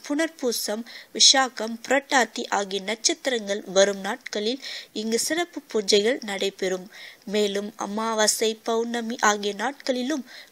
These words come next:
குரு பகவானை வழிபடுவது சிறந்தது. காலை ஆறு மணி முதல் பிற்பகல் ஒரு மணி வரையிலும், மாலை நான்கு மணி முதல் இரவு எட்டரை மணி வரையிலும் கோவில் நடை திறந்திருக்கும்.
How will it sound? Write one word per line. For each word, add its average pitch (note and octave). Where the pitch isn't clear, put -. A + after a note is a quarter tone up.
குரு D4+
பகவானை A3+
வழிபடுவது G#3
சிறந்தது. F#3+
காலை A#3+
ஆறு F4+
மணி D#4
முதல் A#3+
பிற்பகல் G#3
ஒரு D#4+
மணி D#4
வரையிலும், G#3
மாலை F#3+
நான்கு D4
மணி A#3+
முதல் G#3+
இரவு F#3
எட்டரை F4
மணி C4
வரையிலும் G#3
கோவில் A3
நடை G3+
திறந்திருக்கும். F#3+